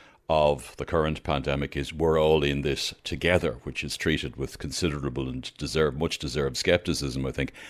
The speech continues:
But another interesting aspect of the influenza pandemic is how people were hit across class lines.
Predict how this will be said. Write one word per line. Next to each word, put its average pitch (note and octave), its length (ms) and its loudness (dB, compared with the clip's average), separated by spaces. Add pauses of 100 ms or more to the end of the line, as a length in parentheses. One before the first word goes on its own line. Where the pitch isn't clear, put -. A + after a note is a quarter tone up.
(180)
But G#2 100 4
another C3+ 320 4
interesting G2+ 400 2
aspect D#2+ 400 0
of D2+ 80 -2
the D#2 140 2
influenza D#2+ 580 2
pandemic C2 680 -2
is E2 180 0
how F#2+ 180 2
people E2+ 500 0
were E2+ 380 4
hit D2+ 320 0 (460)
across E2+ 360 2
class - 380 -4
lines. G#2 440 -2